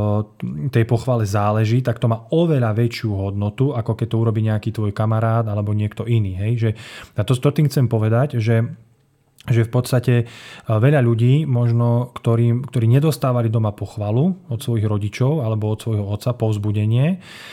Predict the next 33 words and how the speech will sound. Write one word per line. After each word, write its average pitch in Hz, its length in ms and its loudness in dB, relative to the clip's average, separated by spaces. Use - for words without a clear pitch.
tak, 113 260 0
e, 120 60 2
vlastne 113 640 2
sú 113 240 -2
teraz, 110 480 -2
sa 113 160 0
hľadajú. 101 640 0
Hej, 110 160 -2
majú 104 240 0
problém 117 320 2
so 107 80 0
svojou 113 320 0
identitou 113 720 0
a 110 140 0
žiadne 139 340 4
iné 135 300 4
povzbudenie, 117 720 2
ktoré 123 240 0
dostanú 123 480 2
od 113 160 0
akéhokoľvek 139 720 -2
človeka, 120 720 -2
už 120 160 4
vlastne 123 420 2
nie 127 300 4
je - 20 4
dostatočné. 107 800 -4
A - 140 -4
toto 156 160 2
je 135 160 4
tiež 120 320 0
dôležité, 120 480 0
že 117 120 0